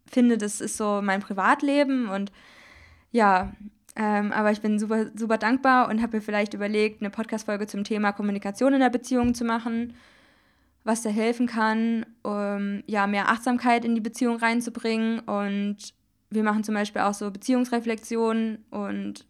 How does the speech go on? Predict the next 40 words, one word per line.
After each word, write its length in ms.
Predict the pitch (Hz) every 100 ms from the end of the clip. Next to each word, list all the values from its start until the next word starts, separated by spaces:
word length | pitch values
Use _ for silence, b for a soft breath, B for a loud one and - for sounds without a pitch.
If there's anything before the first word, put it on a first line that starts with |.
| _ _ _ _ -
ja, 200 | 220 214
einfach 440 | - 214 220 214 - B B
darüber 340 | 240 240 247 240
zu 100 | 247
sprechen, 440 | - 226 240 247
was 160 | 226 220
einen 260 | 214 214
gerade 240 | 214 202 208
beschäftigt 640 | 208 302 302 262 240 233
oder 240 | 202 196 196
wenn 200 | 196 202
halt 180 | 196
auch 180 | - 208
eine 200 | 208 202 B B
Unstimmigkeit 680 | 285 320 311 262 254 240 233
ist, 160 | 226 220
ist 120 | 226
ja 80 | 214
nicht 160 | 208
so, 80 | 214
dass 180 | 208 208
man 200 | 208 208
die 60 |
ganze 280 | 208 220 240
Zeit 300 | 233 214 214 B B B
dem 120 | 208
anderen 320 | 165 220 214
um 80 | 208
den 100 | 214
Hals 240 | 233 240 247
hängt 300 | 233 226 233
und 120 | 220
sich 160 | 220
denkt, 300 | 226 214 214
„Oh 60 | 320
mein 140 | 392 392
Gott, 260 | 392 427 -
du 40 |
bist 280 | 311 - -
so 180 | 359